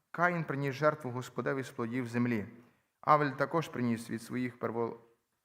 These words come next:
первородних овець та від їхнього жиру. І зглянувся Господь на Авеля і на його жертву, а на Каїна і на його жертву не звернув уваги.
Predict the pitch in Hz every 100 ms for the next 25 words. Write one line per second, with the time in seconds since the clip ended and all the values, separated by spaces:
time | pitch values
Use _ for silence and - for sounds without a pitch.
0 | _ 120 117 151 196 156 147 135 135 -
1 | - 120 120 131 135 127 120 117 110 107
2 | - _ _ _ 123 117 147 156 147 135
3 | 131 - 131 120 135 160 151 135 120 123
4 | 127 127 117 110 113 104 123 147 - 120
5 | 143 123 123 120 123 120 151 - - 120
6 | 131 127 156 170 151 135 104 101